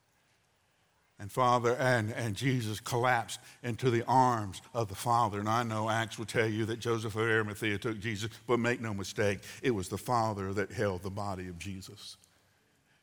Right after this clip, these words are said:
And it was the Father that took him to that tomb, and it was the Father that stayed there. And those days waiting, reminding his son, "Don't give up. I'm not finished.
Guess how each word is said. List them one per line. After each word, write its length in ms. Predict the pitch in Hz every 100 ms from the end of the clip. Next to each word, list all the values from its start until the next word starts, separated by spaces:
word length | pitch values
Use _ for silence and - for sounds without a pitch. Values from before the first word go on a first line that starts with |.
| -
And 100 | 107
it 40 | 110
was 120 | 101
the 80 | 104
Father 480 | 143 123 113 101
that 160 | 98 -
took 220 | 131 104
him 160 | 101 92
to 240 | - 95
that 260 | 95 95 -
tomb, 400 | 120 104 98 87 - -
and 80 | 110
it 60 | 98
was 140 | 90
the 60 | 90
Father 440 | - 113 104 95
that 140 | 87 98
stayed 420 | - 117 104 98
there. 400 | 104 101 98 - _ _ _ _ _ _ _ _ _ _ _ _ _ _ _ _ _ -
And 180 | 98 98
those 240 | 101 90
days 460 | 110 107 98 90 92
waiting, 480 | 107 101 95 92 92
reminding 680 | 95 98 110 107 98 98 90
his 200 | 101 -
son, 480 | - 107 101 90 85
"Don't 260 | 98 107
give 240 | 98 95 95
up. 240 | 104 107 _ _ _ _ _ _ _ _ 165 _ _ _ _ _ _ _ _ _ _ _ -
I'm 520 | 110 113 107 98 92
not 320 | 117 110 101
finished. 760 | - - 104 104 95 - -